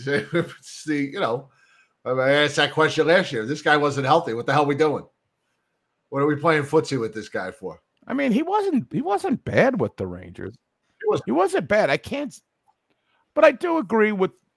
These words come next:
Speaker 2: Russ Cohen's summation when he came on the show that the whole dynamic of the Rangers changed when he came
Speaker 1: Right.
Speaker 2: over. It was all to make
Speaker 1: Right.
Speaker 2: Patrick Kane.
Speaker 1: And, and,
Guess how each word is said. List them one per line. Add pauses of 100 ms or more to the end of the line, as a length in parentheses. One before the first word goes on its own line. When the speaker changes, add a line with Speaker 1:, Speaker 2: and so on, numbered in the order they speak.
(200)
Speaker 2:
Russ
Cohen's
summation
when
he
came
on
the
show
that (880)
the
whole
dynamic
of
the
Rangers (260)
changed (720)
when
he
came
Speaker 1:
Right.
Speaker 2:
over.
It
was
all
to
make (260)
Speaker 1:
Right. (340)
Speaker 2:
Patrick
Kane. (240)
Speaker 1:
And, (760)
and,